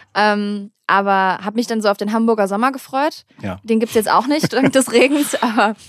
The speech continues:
Speaker 1: doch, die Stadt ist schon richtig schön und ich wollte unbedingt mal hin.
Speaker 2: Ich glaube, wir hatten ein paar schöne Tage, aber das kann sein, dass das in deinen Urlaub gefallen war.
Speaker 1: Absolut, ja.
Speaker 2: Und da warst du, glaub ich, weg.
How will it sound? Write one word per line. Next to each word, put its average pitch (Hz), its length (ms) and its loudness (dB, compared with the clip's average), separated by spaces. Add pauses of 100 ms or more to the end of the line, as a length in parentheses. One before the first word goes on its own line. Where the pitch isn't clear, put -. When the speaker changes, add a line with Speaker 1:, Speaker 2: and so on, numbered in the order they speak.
(140)
Speaker 1:
doch, 165 160 2
die 190 80 -8
Stadt 196 220 -4
ist 190 120 -10
schon 175 300 -6 (100)
richtig 185 240 -12
schön 170 160 -8
und 165 120 -8
ich 175 100 -10
wollte 180 240 0
unbedingt 175 280 -6
mal 175 120 -8
hin. 175 180 -10 (340)
Speaker 2:
Ich 110 100 -10
glaube, 123 200 4
wir 120 100 6
hatten 127 180 0
ein 104 80 -2
paar 117 240 0
schöne 127 340 -2
Tage, 123 520 -2
aber 113 140 0
das 107 220 -2
kann 120 200 -4
sein, 117 220 -2
dass 110 120 -8
das 117 140 -8
in 113 120 -6
deinen 101 200 -6 (360)
Urlaub 151 320 0
gefallen 98 520 -6
war. 98 100 2
Speaker 1:
Absolut, 196 460 -4
ja. 196 120 -6
Speaker 2:
Und 104 180 -2
da 104 220 0
warst 107 240 -4
du, 107 60 -12
glaub 101 180 -6
ich, 95 80 -8
weg. 151 260 -8